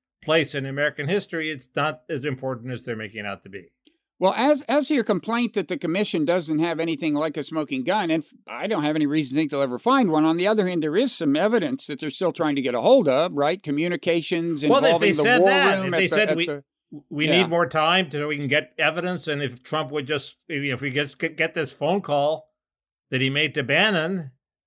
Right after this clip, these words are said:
Speaker 1: uh, you know, we'd be getting somewhere. What, what, what I don't understand about these phone calls, and, and I don't think you'll have the answer, but I don't have the answer. My understanding was that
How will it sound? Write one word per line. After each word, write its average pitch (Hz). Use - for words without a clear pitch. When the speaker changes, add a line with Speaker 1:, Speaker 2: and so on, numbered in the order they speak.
Speaker 1:
uh, 139
you 135
know, 160
we'd 147
be 160
getting 214
somewhere. 117
What, 175
what, 196
what 185
I 226
don't 247
understand 202
about 156
these 139
phone 147
calls, 104
and, 120
and 123
I 127
don't 147
think 135
you'll 139
have 135
the 113
answer, 110
but 104
I 113
don't 143
have 113
the 107
answer. 107
My 202
understanding 202
was 151
that 143